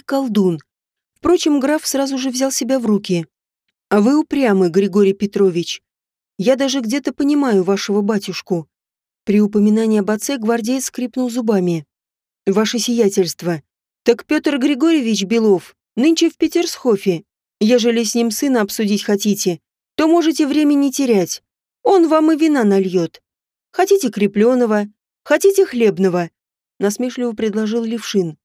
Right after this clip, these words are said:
Шувалов окинул шутника мрачным взглядом и уже готов был ответить, но Белов, опасаясь за судьбу друга, вмешался. «Александр Иванович, давайте на чистоту», предложил он. «Мы сейчас с вами в одной лодке сидим,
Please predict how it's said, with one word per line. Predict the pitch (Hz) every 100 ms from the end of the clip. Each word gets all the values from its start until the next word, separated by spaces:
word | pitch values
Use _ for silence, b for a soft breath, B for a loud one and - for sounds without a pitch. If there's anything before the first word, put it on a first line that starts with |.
| _ _ _ _ -
Шувалов | - 262 320 320
окинул | 285 269 294 294
шутника | - 262 277 294
мрачным | 294 269 277 294 269
взглядом | 226 214 196 180 165 - _ -
и | 220
уже | 233 233
готов | 226 240 294 285
был | 269
ответить, | 285 277 226 196 170 - _ _ _ _ _
но | 202 226 214
Белов, | 220 262 262
опасаясь | 220 208 - 220 196
за |
судьбу | 202 214 180 214
друга, | 220 269 247
вмешался. | 262 262 262 202 175 - 160 143 _ _ _ _ -
«Александр | 208 220 262 262
Иванович, | 262 220 190 175 160 - - _ _
давайте | 190 214 269 269
на | 247
чистоту», | 214 226 247 226 185 151 _ _ _ _ _
предложил | 185 180 202 202 226 202
он. | 170 147 _ _ _ _ -
«Мы | 220
сейчас | 311 269 - 277
с |
вами | 254 277 269
в | 233
одной | 214 262
лодке | 254 220 - 185
сидим, | - 175 180 160